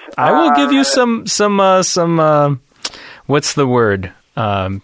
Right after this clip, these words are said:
Speaker 1: oh man, I, I am s-, brain farting so bad today. It must because, must be because I'm still on my P Js. I think that's what I'm gonna blame it on. I'm, I'm just not.
Speaker 2: Yeah,
Speaker 1: I have
Speaker 2: putting
Speaker 1: the
Speaker 2: on real clothes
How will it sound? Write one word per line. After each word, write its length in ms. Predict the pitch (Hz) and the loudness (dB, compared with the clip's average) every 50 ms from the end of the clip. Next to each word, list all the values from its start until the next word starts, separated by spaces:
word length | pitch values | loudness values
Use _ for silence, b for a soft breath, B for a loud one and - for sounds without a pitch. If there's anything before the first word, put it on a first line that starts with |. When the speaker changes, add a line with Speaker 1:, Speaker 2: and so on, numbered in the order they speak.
| _ _ _ _ _ _ _ _ _ _ _ _ _ _ _ _ _ _ _ _ _ - | _ _ _ _ _ _ _ _ _ _ _ _ _ _ _ _ _ _ _ _ _ -8
Speaker 1:
oh 380 | - - 143 135 113 107 - - - | -6 -4 -4 -4 -4 -6 -8 -8 -4
man, 220 | 123 123 120 113 | -2 -2 -2 0
I, 160 | 110 120 127 | 0 -2 -2
I 180 | 131 - 143 147 | -2 -2 -2 0
am 140 | 175 170 139 | 0 0 -2
s-, 160 | 120 - - | -4 -6 -8
brain 400 | - 131 - 135 135 135 135 135 | -8 -6 -2 0 0 0 0 0
farting 360 | - - 131 117 110 110 104 | 0 0 0 0 0 -2 -2
so 160 | - - 117 | -2 -2 -2
bad 240 | 107 107 104 104 101 | -2 0 0 -2 -2
today. 200 | - 110 107 104 | -2 -2 -2 0
It 60 | 104 | 2
must 200 | 120 170 247 - | 2 0 0 0
because, 320 | - 285 196 214 208 196 180 - | -2 -2 0 0 0 0 -2 -6
must 400 | - 196 165 160 208 240 - - | -8 -4 -2 0 0 0 0 -2
be 140 | - 196 180 | -2 -2 0
because 340 | 156 147 135 156 147 139 135 | 0 0 0 0 0 0 0
I'm 120 | 123 120 | 0 -2
still 220 | - - 143 131 | -2 -2 0 0
on 100 | 123 110 | 0 0
my 120 | 107 104 98 | 0 -2 -4
P 200 | - - 117 104 | -4 -6 -6 -6
Js. 340 | - 104 92 87 - - - | -4 -6 -6 -6 -6 -4 -4
I 80 | 117 110 | -4 -2
think 240 | - 135 127 - B B B B B B | -2 -2 -2 -4 B B B B B B
that's 180 | B 156 156 - | B -2 0 2
what 100 | 214 196 | 2 2
I'm 80 | 170 165 | 2 2
gonna 160 | 160 151 131 | 2 0 2
blame 260 | 131 135 131 117 107 | 2 2 2 0 0
it 60 | 101 | -2
on. 200 | 95 92 90 90 - - - - - | -2 -4 -6 -8 -12 -16 -18 -8 -4
I'm, 220 | 131 123 131 131 | -2 -2 0 0
I'm 160 | 117 127 135 | 0 0 0
just 220 | 135 131 - - 151 | 0 -2 -2 -2 -2
not. 320 | 139 131 127 131 - - - - - | 0 0 0 0 -2 -4 -8 -8 -2
Speaker 2:
Yeah, 220 | 170 170 160 147 - B B B B B B B B | 0 0 2 0 0 B B B B B B B B
Speaker 1:
I 60 | 127 127 | -2 -2
have 100 | 180 208 | 0 0
Speaker 2:
putting 160 | 226 - 233 | 2 0 0
Speaker 1:
the 40 | 226 | 0
Speaker 2:
on 120 | 208 190 | 0 0
real 240 | 175 170 180 175 165 | 0 0 0 0 -2
clothes 320 | - 185 170 143 143 139 | -4 -8 -8 -8 -8 -8